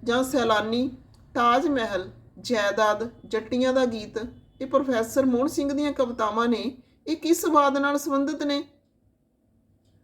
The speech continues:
ਪ੍ਰਗਤੀਵਾਦ ਨਾਲ। ਅੰਮ੍ਰਿਤਾ ਪ੍ਰੀਤਮ ਦੀ ਕਿਸ ਕਾਵਿ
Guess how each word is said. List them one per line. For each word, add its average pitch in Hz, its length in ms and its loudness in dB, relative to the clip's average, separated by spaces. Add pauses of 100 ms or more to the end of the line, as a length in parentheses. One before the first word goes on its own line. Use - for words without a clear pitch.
(2500)
ਪ੍ਰਗਤੀਵਾਦ 269 680 4
ਨਾਲ। 165 280 -6 (3250)
ਅੰਮ੍ਰਿਤਾ 302 420 6
ਪ੍ਰੀਤਮ 277 540 0
ਦੀ 262 220 0
ਕਿਸ 302 360 -2
ਕਾਵਿ 240 720 2